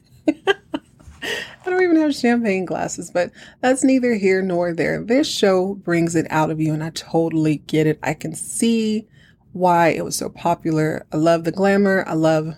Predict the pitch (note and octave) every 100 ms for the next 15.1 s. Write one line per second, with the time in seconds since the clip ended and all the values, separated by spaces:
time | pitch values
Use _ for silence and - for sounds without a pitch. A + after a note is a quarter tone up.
0 | - E3+ - F#3+ F#3+ G3+ - G3 F#3 F#3
1 | - _ _ A#3 C#4 E4+ D#4+ A3 F#3+ E3+
2 | E3 D3+ - - C#4+ A#3 - - - -
3 | _ _ _ _ _ _ _ _ - B3+
4 | C4 D#4 F4+ D#4 C#4 C4+ B3 G#3+ F3+ G3
5 | - F3 E3 - E3 E3+ - _ _ _
6 | - - F3+ - F#3 F3 F3 E3+ E3 E3+
7 | E3+ E3 E3+ F3 E3 D#3+ E3 F3+ G3 G3
8 | G3+ - - - _ _ _ _ - G3+
9 | A#3 C#4 C4 G#3+ G3+ F3+ F3+ F3+ F3 E3+
10 | E3+ D#3+ E3 D#3 - E3 - - D#3+ D3
11 | E3 D#3+ D#3+ E3 D#3+ - D#3+ D#3+ D#3+ D#3+
12 | E3+ F3 E3+ - E3 D#3+ D#3 D#3 - D#3
13 | E3 E3 - D#3+ D#3 D#3+ E3+ - - D#3
14 | C#3+ - - E3+ E3 D#3 D#3+ D3+ D#3 D#3+